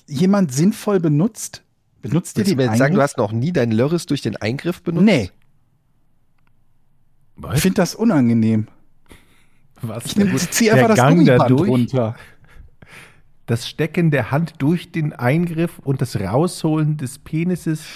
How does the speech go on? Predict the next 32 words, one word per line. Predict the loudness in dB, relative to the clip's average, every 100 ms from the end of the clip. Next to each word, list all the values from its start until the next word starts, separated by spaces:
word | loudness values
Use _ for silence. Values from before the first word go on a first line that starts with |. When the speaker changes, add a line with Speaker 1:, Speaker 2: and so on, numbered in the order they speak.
| -18
Speaker 3:
zum | -2 2
Speaker 2:
Leute, | 2 2 0
ach | -2 -2
Jochen, | 0 0 2
jetzt | 0 2
hör | 2
doch | 4
mal | 4 2
auf, | 2
das | 0 0
wird | 0
mir | 2
unangenehm, | 2 0 0 0 2
so | 2 0
wie | 0
du | 0
das | 0
Speaker 3:
<laughs> | 0
Speaker 2:
beschreibst. | 0 0 0 0 0
Speaker 3:
Aber | 2
es | 2 0
ist | 0
doch | -2 0
Speaker 2:
Das | 0
Speaker 3:
so. | 2
Speaker 2:
ist | 4
ja | 4
wirklich | 2 2 -2 -2 -8 -18 -2
der | -2 0
Eingriff | 0 0 0 -4 -6 -6 -2
durch | 0 0 -2
das | -6